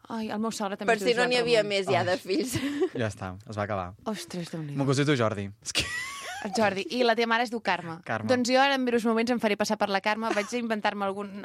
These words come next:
Speaker 1: algun tipus de situació
Speaker 3: Pensa-ho, pensa-ho.
Speaker 1: perillosa.
Speaker 2: Sí, mentre tu penses, expliquem una mica la dinàmica d'això.
Speaker 1: Exacte.
Speaker 2: O sigui...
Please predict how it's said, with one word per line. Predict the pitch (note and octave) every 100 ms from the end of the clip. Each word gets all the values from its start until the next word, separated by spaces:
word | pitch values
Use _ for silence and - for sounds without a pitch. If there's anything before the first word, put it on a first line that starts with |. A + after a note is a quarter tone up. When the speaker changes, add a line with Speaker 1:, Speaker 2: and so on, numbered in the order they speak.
| F#3+
Speaker 1:
algun | G3 G#3
tipus | A3 G#3 G#3 F3+
de | G3
situació | G3 F#3+ F3+ G3+ F#3+
Speaker 3:
Pensa-ho, | F#3 F2
pensa-ho. | G2+ G2+ G2 F#2+
Speaker 1:
perillosa. | G#3 G3 G3+ F3 F#3 A#3 -
Speaker 2:
Sí, | B3+
mentre | G#3 A#3 A#3+ A#3+
tu | D#4 D4+
penses, | B3 A3 D4 C#4
expliquem | A3+ - A3 A3 A#3+
una | B3
mica | G#3+ G#3 A#3+
la | G#3
dinàmica | G3 F3 F#3 F#3 G3
d'això. | G3 F#3+ F3
Speaker 1:
Exacte. | -
Speaker 2:
O | D3+
sigui... | A3 G3+